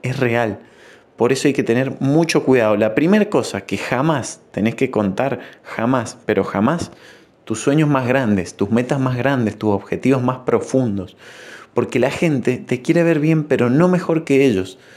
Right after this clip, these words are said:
Si vos lo andás contando, la envidia te puede afectar, te puede dañar, puede hacer que no cumplas ese deseo que estás buscando. Justamente al ser tan grande, las personas pueden intentar disuadirte, pueden intentar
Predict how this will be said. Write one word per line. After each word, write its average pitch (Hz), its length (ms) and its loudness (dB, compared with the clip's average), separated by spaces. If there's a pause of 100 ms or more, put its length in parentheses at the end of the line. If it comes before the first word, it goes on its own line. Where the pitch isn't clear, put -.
(140)
Si - 160 -4
vos 160 140 4
lo 190 140 4
andás 160 220 0
contando, 127 640 0 (360)
la 127 220 0
envidia 139 680 2
te 131 140 0
puede 175 480 2
afectar, - 760 -4 (280)
te 120 120 -2
puede 156 280 2
dañar, 123 600 2 (480)
puede 147 380 2
hacer 131 420 0
que - 180 -2
no 165 260 2
cumplas 143 600 0
ese 135 240 -2
deseo 151 380 2
que 123 80 -6
estás 123 240 -8
buscando. 127 520 -4 (440)
Justamente 147 720 0
al 107 120 2
ser 165 220 0
tan 160 220 -2
grande, 135 460 -2 (340)
las 110 140 -4
personas 151 440 -2
pueden 165 280 2
intentar 139 500 0
disuadirte, 123 720 0
pueden 135 240 2
intentar 131 580 0